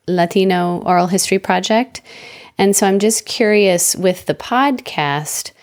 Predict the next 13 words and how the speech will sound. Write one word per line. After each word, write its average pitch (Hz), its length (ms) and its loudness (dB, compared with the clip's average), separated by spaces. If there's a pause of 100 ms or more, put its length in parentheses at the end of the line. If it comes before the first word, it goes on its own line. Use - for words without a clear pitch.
(440)
why 208 640 2
does 226 240 2
it - 140 -2
feel 185 320 2
especially 175 540 0
important 160 600 -4
now 151 500 0
to - 140 -6
be 160 140 -2
getting 151 600 -2
these 147 680 0
Dreamers 170 500 2
stories - 540 0